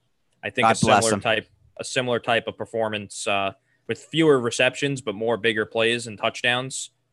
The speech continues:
Speaker 1: will happen with Tyreek Hill soon, like we saw last year against Tampa.
Speaker 2: So if you're looking for, like, the monster game, 'cause I thought there was one that I could recall. There has been one.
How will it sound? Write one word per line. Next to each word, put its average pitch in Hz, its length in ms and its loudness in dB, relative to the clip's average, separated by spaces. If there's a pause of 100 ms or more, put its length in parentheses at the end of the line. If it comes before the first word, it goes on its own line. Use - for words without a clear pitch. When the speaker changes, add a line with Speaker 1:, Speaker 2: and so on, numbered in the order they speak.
Speaker 1:
will 107 100 -8
happen 107 300 -2
with 101 120 -8
Tyreek 95 460 -4
Hill 95 180 -6
soon, 92 300 -10
like 90 180 -6
we 98 80 -12
saw 92 180 -10
last 92 340 -8
year 90 120 -12
against 90 280 -18
Tampa. 95 360 -8 (1700)
Speaker 2:
So 160 260 4
if 156 100 2
you're 196 120 6
looking 240 200 0
for, 202 220 4
like, 151 200 0
the 139 80 -2
monster 135 600 0
game, 123 420 -2
'cause 117 80 -14
I 120 100 -4
thought 170 280 -4
there 175 120 -2
was 135 160 -4
one 101 520 -4
that 95 160 -14
I 113 140 -2
could - 240 -10
recall. 104 560 -2
There 110 160 -2
has 131 260 2
been 107 340 -6
one. 92 340 -6